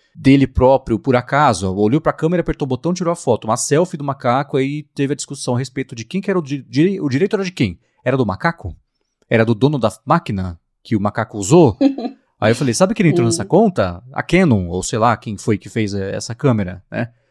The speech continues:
Speaker 1: Então ele
Speaker 2: É.
Speaker 1: coloca como uma proposta totalmente absurda essa noção de que a OpenAI vai querer virar sua sócia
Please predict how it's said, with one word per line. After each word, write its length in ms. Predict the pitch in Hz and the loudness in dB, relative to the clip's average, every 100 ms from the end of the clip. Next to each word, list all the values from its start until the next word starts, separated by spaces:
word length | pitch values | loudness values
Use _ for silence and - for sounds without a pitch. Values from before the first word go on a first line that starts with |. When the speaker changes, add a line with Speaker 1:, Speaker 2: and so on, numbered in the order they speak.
| _ _ | _ _
Speaker 1:
Então 340 | 98 92 95 139 | -12 -4 -2 0
ele 160 | 117 | 0
Speaker 2:
É. 40 | 170 | 0
Speaker 1:
coloca 340 | 226 143 170 | 2 2 2
como 200 | - 123 | -2 -4
uma 140 | 135 202 | -4 -8
proposta 560 | - 107 - - - | -6 -6 -4 -6 -6
totalmente 480 | 135 110 143 110 101 | -14 -10 -6 -6 -8
absurda 520 | 113 123 - 110 104 | -10 -10 -6 -6 -6
essa 140 | 120 135 | -6 -8
noção 380 | 151 - 98 98 | -8 -6 -8 -8
de 80 | 110 | -8
que 80 | |
a 60 | 127 | -8
OpenAI 380 | 127 147 101 98 | -6 -4 -4 -6
vai 120 | 120 | -10
querer 420 | - 127 117 135 _ _ _ | -6 -2 0 -2 _ _ _
virar 280 | 98 104 110 | -2 2 2
sua 160 | - 113 | 0 -2
sócia 640 | - 123 117 - 101 95 | 2 2 2 0 -2 -4